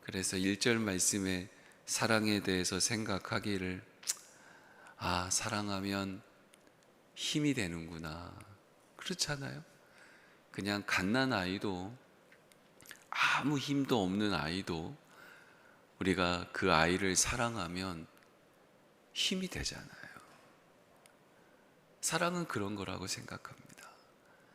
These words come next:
사랑하면 힘이 됩니다. 사람도 사랑하면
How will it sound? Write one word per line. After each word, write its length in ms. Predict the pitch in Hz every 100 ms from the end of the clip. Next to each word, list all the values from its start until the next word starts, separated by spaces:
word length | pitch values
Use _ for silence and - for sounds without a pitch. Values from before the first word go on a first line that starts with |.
| - - -
사랑하면 840 | - - 117 110 110 104 107 95 104 - - - - - - _
힘이 500 | - - - 175 165
됩니다. 720 | - - - - - - - - - - - - - -
사람도 1000 | - - 151 156 147 143 139 127 143 - - - - -
사랑하면 960 | - 160 147 131 127 117 113 110 123